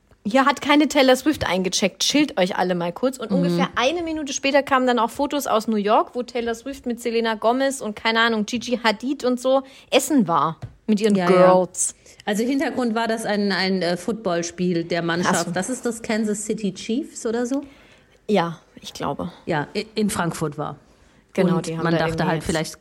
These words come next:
Speaker 2: kommt sie ja mit, ist sie aber halt nicht.
Speaker 1: Nee, weil die hat ja jetzt auch bald wieder ihre anstehende Tour. Die hat keine Zeit, nach Frankfurt zu fliegen. Verstehe ich auch. Würde auch nicht nach Frankfurt freiwillig gehen. Egal ob Travis Kelce, Kelce, wie spricht man überhaupt aus?
Speaker 2: Kelce, glaub ich. Kelce.
Speaker 1: Kelce,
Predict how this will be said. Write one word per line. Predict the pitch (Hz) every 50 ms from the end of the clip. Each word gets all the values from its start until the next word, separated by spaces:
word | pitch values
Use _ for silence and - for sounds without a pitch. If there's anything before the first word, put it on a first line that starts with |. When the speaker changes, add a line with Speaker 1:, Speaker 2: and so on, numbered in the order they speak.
| _ _ _
Speaker 2:
kommt | - 196 170 170 170 -
sie | 175
ja | 160 156
mit, | 151 143 139 - - -
ist | - 147 - -
sie | 139 - -
aber | 131 131 127
halt | 127 120 - -
nicht. | 117 110 - - - _ _ _ _ _ - - -
Speaker 1:
Nee, | 190 170 156 - - _ _
weil | - 190 165 156
die | 156 156 170
hat | 175 160 -
ja | 160
jetzt | 156 151 156 151 -
auch | 156 -
bald | - 165 156 156 -
wieder | 165 160 156
ihre | 151 151 160 - 160
anstehende | - 147 160 - - 156 143 151 147 180 -
Tour. | - 196 165 151
Die | 151 156 170
hat | 170 - -
keine | - 180 160 160
Zeit, | 160 - 185 180 165
nach | 165 160 151
Frankfurt | - - - 170 - - 185 170
zu | - 180
fliegen. | 160 - 196 180 185
Verstehe | - 175 - - 185 175
ich | 165 160
auch. | - 156 160 175
Würde | 185 175 170
auch | 175 175
nicht | 185 175
nach | 170 - -
Frankfurt | - - 165 165 - - 170 -
freiwillig | - - 147 151 147 156 156 165 160 -
gehen. | - 151 160 170 170 - _ _ _ - - - -
Egal | 202 190 - 190 180 185 185
ob | 185 185 -
Travis | - - 196 180 175 170 - -
Kelce, | - - - 180 175 185 185 - - - - - - - - - 196 185 190 185 175 -
Kelce, | - 175 175 196 208 - - - 196
wie | 185 165
spricht | - - - 202 196
man | 175 160
überhaupt | 156 151 143 139 -
aus? | - 185 196 - -
Speaker 2:
Kelce, | - - - 190 202 - - 196 190 - - 190 175
glaub | 175 175 170 170 165 170
ich. | 170 - - - - -
Kelce. | - - 180 175 180 180 - - 175 170
Speaker 1:
Kelce, | 165 165 190 175 - -